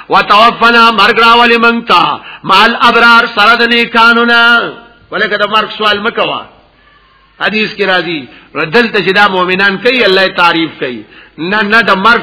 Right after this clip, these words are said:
سوال نه دی، د معیت سوال دی. مړېږي خو به اسي، خو معیت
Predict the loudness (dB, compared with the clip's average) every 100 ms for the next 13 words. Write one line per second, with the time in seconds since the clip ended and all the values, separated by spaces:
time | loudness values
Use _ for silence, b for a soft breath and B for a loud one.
0 | -2 0 0 0 0 2 0 -2 -10 -20
1 | _ B B B B -6 -2 2 2 0
2 | 0 0 -2 -4 -2 -2 -4 -10 -14 -6
3 | -2 -2 -2 -2 -2 -2 0 0 0 -4
4 | -6 -8 B B -12 -2 2 2 2 0